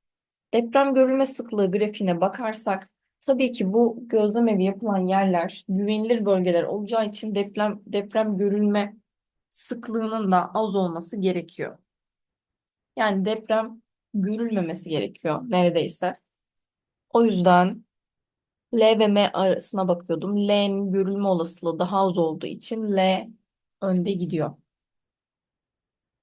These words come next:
Deniz seviyesinden yükseklik. Yine deniz seviyesinden yükseklikte deniz seviyesinden yüksek olursa gözlemler daha iyi yapılır diyoruz ve L oluyor. Nedenini de açıklarsak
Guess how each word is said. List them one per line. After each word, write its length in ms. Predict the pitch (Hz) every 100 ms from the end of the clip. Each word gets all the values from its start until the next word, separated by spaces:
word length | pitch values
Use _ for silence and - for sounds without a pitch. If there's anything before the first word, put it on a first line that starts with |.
| _ _ _ _ _ _ _ _ _ _ _ - _
Deniz 280 | 240 254 262
seviyesinden 480 | 247 190 190 - 208
yükseklik. 580 | 214 202 - - 220 226
Yine 200 | 247 233
deniz 240 | 233 233
seviyesinden 400 | 233 196 190 185
yükseklikte 600 | 180 185 196 185 - 196
deniz 240 | 202 208 208
seviyesinden 360 | 190 185 -
yüksek 380 | 175 185 - 202
olursa 260 | 190 - 208
gözlemler 600 | 202 185 175 165 185 190
daha 200 | 180 180
iyi 220 | 165 170
yapılır 420 | 180 - 185 185 _ _ _ _
diyoruz 400 | 196 185 175 185
ve 300 | 196 202 202
L 260 | 196 190 - -
oluyor. 400 | 180 165 131 - _ _ _ _ _
Nedenini 480 | 240 269 269 247 208
de 60 |
açıklarsak 840 | - 220 - 240 233 233 240 226